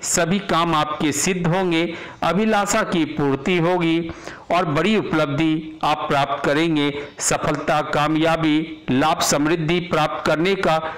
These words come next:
सुंदर अवसर आपको मिलेगा, क्योंकि बृहस्पति के प्रभाव से दिन बड़ा शानदार है। आज बृहस्पतिवार का दिन है।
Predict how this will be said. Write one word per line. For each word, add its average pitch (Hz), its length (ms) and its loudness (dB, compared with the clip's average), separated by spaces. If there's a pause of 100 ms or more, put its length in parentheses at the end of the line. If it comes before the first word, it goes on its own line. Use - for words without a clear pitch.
(120)
सुंदर 202 420 0
अवसर 156 760 0
आपको 151 480 0
मिलेगा, 143 460 2 (380)
क्योंकि 170 380 0
बृहस्पति 156 580 0
के 202 220 0
प्रभाव 160 520 0
से 156 520 -2
दिन 180 300 0
बड़ा 160 240 2
शानदार 151 640 0
है। 170 220 2 (480)
आज 202 160 2
बृहस्पतिवार 202 800 0
का 165 200 0
दिन 151 280 0
है। 143 340 2